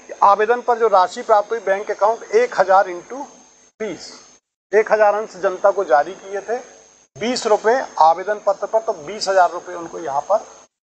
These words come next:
प्राप्त हो गए। Being application money received on one thousand shares। तो यहाँ पर एक हजार अंश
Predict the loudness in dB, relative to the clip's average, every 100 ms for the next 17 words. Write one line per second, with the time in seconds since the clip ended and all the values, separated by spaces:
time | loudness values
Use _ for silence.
0 | 2 2 2 0 -4 0 -2 -4 -16 _
1 | _ -12 -6 0 0 0 -8 -6 -2 -4
2 | -4 -8 -12 -12 -4 2 2 0 -14 _
3 | _ _ _ -2 -2 0 -2 0 -4 -6
4 | -18 -20 -16 -2 0 0 -2 -20 _ _
5 | _ _ -6 2 4 4 2 2 2 4
6 | 4 2 0 -8